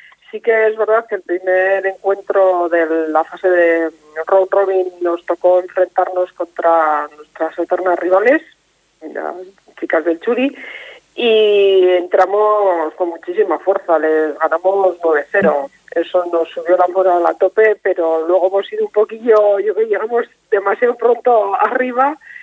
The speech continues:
y los otros partidos a algunos nos ha costado un poquillo más de la cuenta, pero bueno, las cosas fueron saliendo. Nos presentamos en semifinales, eh, contra el Club Hielo Jaca, que también lo hicieron bastante bien las cuatro chicas de Ipar Polo,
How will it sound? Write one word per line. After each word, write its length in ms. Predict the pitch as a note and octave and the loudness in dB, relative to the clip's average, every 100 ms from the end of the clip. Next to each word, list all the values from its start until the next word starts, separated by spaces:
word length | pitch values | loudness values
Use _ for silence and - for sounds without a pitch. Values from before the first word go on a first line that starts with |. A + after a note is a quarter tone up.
| - - - - | -20 -20 -10 -2
y 60 | |
los 220 | D#3+ G#3+ A#3+ | 2 2 0
otros 200 | C4+ C#4 | -4 -2
partidos 400 | C4 B3+ C4+ C4 | -2 0 0 2
a 60 | |
algunos 300 | A#3+ B3+ C4+ | 2 2 2
nos 140 | C4+ C4+ | 2 0
ha 80 | |
costado 240 | C4+ C#4 C#4 | -2 0 0
un 80 | A#3+ | 0
poquillo 760 | A#3+ C4 A#3+ A#3+ A3 A3 A3+ - | -4 -6 -2 2 2 0 -4 -4
más 200 | B3+ - | -6 -2
de 80 | C#4 | 2
la 120 | A#3+ | 2
cuenta, 480 | A3 G#3 F#3+ F#3+ F3+ | 0 -4 -4 -4 -6
pero 160 | F#3+ G3 | -6 -6
bueno, 220 | G#3 F3+ | -6 -8
las 160 | E3+ - | -10 -10
cosas 240 | F#3 G3 | -14 -8
fueron 300 | F#3+ G3 G3 | -4 -2 -2
saliendo. 680 | - G3+ A#3 C#4 D4 D#4+ E4 _ _ _ _ - | -2 0 0 0 2 2 -2 _ _ _ _ -2
Nos 180 | G3 - | 0 0
presentamos 560 | F3 E3+ E3 F3+ F3+ | -4 -2 0 0 2
en 240 | F#3+ F#3+ F#3+ | 0 0 0
semifinales, 720 | G3 G3 G#3 A3+ B3+ D#4+ F4+ F4+ - | -2 -2 0 0 2 2 2 -2 -10
eh, 540 | - F3+ F3 E3+ E3 E3 | -2 0 2 0 0 -2
contra 360 | E3 D#3+ E3 D#3+ | -4 -2 0 0
el 60 | |
Club 500 | - F3 E3+ E3+ E3+ | -2 -4 -2 -2 -2
Hielo 380 | E3+ E3+ E3 D#3+ | -2 0 2 0
Jaca, 420 | - A3 - D#4 D#4 - - _ - | 0 -2 2 2 0 -4 -10 _ -10
que 200 | D3+ D3+ | -8 -6
también 640 | D3 D3+ D3+ - - D3+ | -6 -4 -4 -4 -6 -4
lo 60 | D3 | -4
hicieron 300 | D#3+ F3 E3 | -2 0 0
bastante 300 | D#3+ E3+ E3+ | -4 -2 0
bien 120 | E3 | 0
las 140 | E3 - - | -2 -4 -4
cuatro 260 | - - | -2 -2
chicas 360 | E3+ C4 F4 F#4 - - | -6 0 2 2 -2 -6
de 260 | F3+ E3 D#3+ | -2 0 0
Ipar 240 | - E3+ | -2 -2
Polo, 320 | - C4+ E4+ | 0 2 2